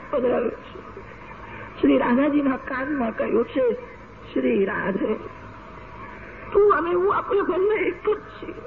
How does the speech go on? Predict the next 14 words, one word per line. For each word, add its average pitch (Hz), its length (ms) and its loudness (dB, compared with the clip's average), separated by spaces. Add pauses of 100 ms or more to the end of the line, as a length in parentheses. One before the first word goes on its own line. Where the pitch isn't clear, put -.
(760)
શ્રી 403 240 8
રાધા 415 480 4
એ 440 220 4
જ 427 180 0
શ્રી 370 200 2
કૃષ્ણ - 480 -2 (1040)
અને 392 200 4
શ્રી 370 260 4
કૃષ્ણ 415 520 2
એ 453 280 2
જ - 60 -4
શ્રી 381 220 2
રાધા - 380 -4
છે." - 440 -12